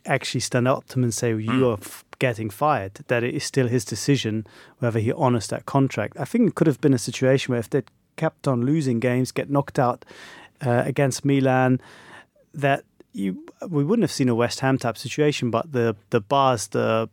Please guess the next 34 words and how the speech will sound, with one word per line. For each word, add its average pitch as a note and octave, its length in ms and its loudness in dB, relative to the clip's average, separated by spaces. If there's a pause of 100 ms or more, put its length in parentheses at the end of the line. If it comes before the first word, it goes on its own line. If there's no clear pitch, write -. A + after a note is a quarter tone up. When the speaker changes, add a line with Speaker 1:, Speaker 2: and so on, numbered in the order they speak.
Speaker 1:
you C3 160 -4
know, A2+ 60 -4
the A2+ 180 -2
resistance A#2 640 -2
to A#2 400 -2
Wenger A#2+ 260 0
staying A#2 280 -4
for - 100 -12
another A2+ 220 -2
year C3 120 4
would A2+ 140 -4
have G2 100 -14
been A2+ 140 -4
so B2 200 -2
great A#2+ 340 0
that A2+ 140 -4
even, C3 420 2 (760)
uh, A#2 240 -2
passive - 440 -4
owners A#2+ 420 0
like, A#2+ 380 -4
like A#2+ 220 -8
the C3+ 80 -10
Krunk-, A#2 480 -4
like B2 180 -4
Kroenke A#2 500 -4 (340)
and A#2+ 140 0
his A2+ 80 -2
son A#2 260 0
would A2+ 100 0
have A2 80 0
said, A#2 200 -2
"Okay, A#2 300 0
we A2+ 160 0